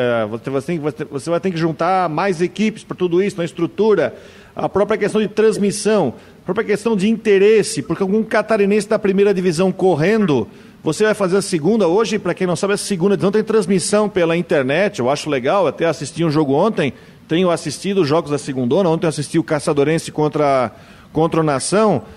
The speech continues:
é, e você também é ruim pra exposição, porque se você colocar a segundona exclusiva fora do catarinense, ajuda bastante. Mas,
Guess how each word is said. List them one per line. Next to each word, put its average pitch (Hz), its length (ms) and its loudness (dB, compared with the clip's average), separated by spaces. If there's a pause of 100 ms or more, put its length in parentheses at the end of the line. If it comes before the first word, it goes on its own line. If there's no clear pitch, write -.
(280)
é, 160 300 2
e 165 40 0
você 196 920 2
também 196 320 2
é 208 60 2
ruim 190 240 2
pra 214 120 0
exposição, 208 640 0
porque 180 160 -4
se 180 120 -8
você 190 240 -2
colocar 202 460 2
a 180 40 2
segundona 175 800 2 (220)
exclusiva 175 840 0
fora 208 340 0
do 185 100 -2
catarinense, 175 720 -2 (340)
ajuda 175 400 0
bastante. 214 640 0 (400)
Mas, 262 720 0